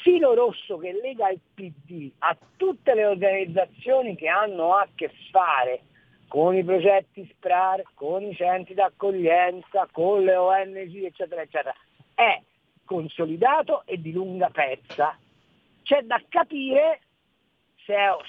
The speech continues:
solo un afflato vanitario oppure c'è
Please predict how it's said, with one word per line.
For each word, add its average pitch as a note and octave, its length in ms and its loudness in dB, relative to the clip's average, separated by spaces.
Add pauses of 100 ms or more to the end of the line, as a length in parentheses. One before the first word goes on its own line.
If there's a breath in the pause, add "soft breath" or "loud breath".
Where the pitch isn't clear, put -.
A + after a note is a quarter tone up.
(180)
solo C#4+ 440 2
un F#3+ 100 -10
afflato G#3+ 640 -6
vanitario A3 880 -2
oppure - 680 -4
c'è - 160 0